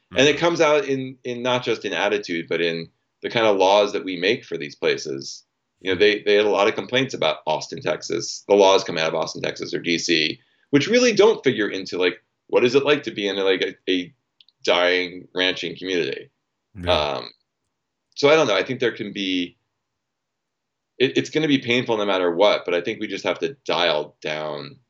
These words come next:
Speaker 1: the smugness and the rhetoric,
Speaker 3: Yeah.
Speaker 1: like, quickly.
Speaker 3: And it's like it, it ratchets it up quickly, 'cause you get, you get the kind of, the response to the elite, the, the idea of the elitism is the, you know, the backlash with, like, the whole,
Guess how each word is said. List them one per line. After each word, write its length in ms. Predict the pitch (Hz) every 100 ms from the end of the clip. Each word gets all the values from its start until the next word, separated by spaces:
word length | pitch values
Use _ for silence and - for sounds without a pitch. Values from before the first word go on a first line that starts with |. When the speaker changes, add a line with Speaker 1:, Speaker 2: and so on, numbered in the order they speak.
| _ _ -
Speaker 1:
the 80 | -
smugness 520 | - 87 85 85 -
and 160 | - 78
the 80 | 67
rhetoric, 440 | 78 90 - - - _ _ _
Speaker 3:
Yeah. 200 | 87 87
Speaker 1:
like, 160 | 78 76 _ _ _
quickly. 440 | 104 - 73 65 _ _ _ _ _ _ -
Speaker 3:
And 100 | 127
it's 160 | 139
like 140 | 160 127
it, 120 | 113 -
it 220 | 123 104
ratchets 480 | 110 131 - 123 104
it 100 | 98
up 180 | 98
quickly, 380 | - 113 - 90
'cause 240 | 80 101 92
you 120 | 95
get, 260 | 107 101 - _ _
you 240 | 117 107 101
get 280 | 113 95
the 100 | 104
kind 320 | 101 113 101 92
of, 260 | 90 82 _ - - -
the 80 | 120
response 720 | 110 104 - 127 131 143 131
to 140 | - 110
the 200 | 95 95
elite, 500 | 90 90 92 98 -
the, 240 | 101 95 85 92
the 200 | 92 90
idea 400 | 87 87 92 90
of 400 | 85 87 92 -
the 100 | 98
elitism 800 | 92 90 95 92 87 87 87 85 - - - _ -
is 320 | 107 95 92
the, 100 | 95 -
you 100 | 107
know, 160 | 92
the 120 | 87
backlash 840 | 82 - 110 120 - 101 90 92 -
with, 200 | 92 -
like, 180 | 87
the 100 | -
whole, 260 | 90 92